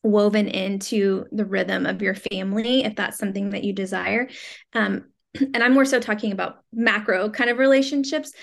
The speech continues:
but I also, um, someone who, for someone who works with people in poverty, po-, all poverty is rooted in broken relationships. Um, you know, I talk to my kids all the time, especially my daughter who's adopted. Um, and when she brings up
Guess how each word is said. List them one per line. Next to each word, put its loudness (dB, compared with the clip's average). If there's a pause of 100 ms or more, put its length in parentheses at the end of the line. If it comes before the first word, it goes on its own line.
(280)
but 2
I 4
also, 2
um, 0
someone 0
who, 0 (180)
for -2
someone 2
who 2
works -2
with -4
people -2
in -2
poverty, 0
po-, -12
all 2
poverty 0
is -4
rooted -2
in -4
broken -4
relationships. -6 (480)
Um, -2
you 0
know, 4
I 0 (320)
talk -8
to 0
my 0
kids -2
all -2
the -2
time, -2
especially -2
my 2
daughter 0
who's -8 (140)
adopted. 0 (420)
Um, 0
and 2
when -2
she 2
brings -2
up -4